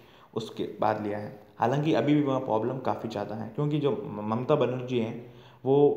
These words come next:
अ, गृह मंत्री राजनाथ सिंह जी ने तो कहा है कि, अ, क्या कह सकते हैं, ट्रायंगुलर लेवल पर यानी त्रिपक्षीय ट्रायंगुलर लेवल पर जो ये, अ, वार्ता कम्युनिकेशन होना चाहिए। लेकिन ममता बनर्जी चाहती है कि ऐसा नहीं हो,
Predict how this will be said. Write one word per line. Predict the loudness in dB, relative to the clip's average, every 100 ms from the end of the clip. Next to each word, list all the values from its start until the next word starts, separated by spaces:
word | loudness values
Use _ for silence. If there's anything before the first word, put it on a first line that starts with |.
| -2 -10 -14 -8
अ, | -4 -2 -2
गृह | 2 4
मंत्री | 2 4 4
राजनाथ | 4 2 -2
सिंह | -2
जी | -2
ने | -2
तो | -2
कहा | 0 0
है | -2
कि, | -4
अ, | -8 -10 -14 -6 -2 2 0 -2 -8 -18 -20 _ _ _
क्या | -4
कह | -4
सकते | -4 -4 -6
हैं, | -6 -12 -20 _ _ _ _ _
ट्रायंगुलर | -2 0 4 4
लेवल | 6 4 2
पर | 0 -4
यानी | -4 -4
त्रिपक्षीय | -6 2 2 4 0 -2 -8 -8 -4
ट्रायंगुलर | -4 0 2
लेवल | 4 2 0
पर | -2 -4 -4 -12 -20 -20 -20 _
जो | -2
ये, | 2 2 2
अ, | 0 -2 -2 -4 0
वार्ता | 2 2 0
कम्युनिकेशन | -2 -2 0 -2 -2 -4
होना | -4 -4
चाहिए। | -4 -6 -8 -10 -14 -20 -20 -6
लेकिन | -2 0 0
ममता | 2 4
बनर्जी | 4 2 -2
चाहती | -2 0 0 0
है |
कि | 0
ऐसा | 0 0 -4
नहीं | -4 -4
हो, | -6 -8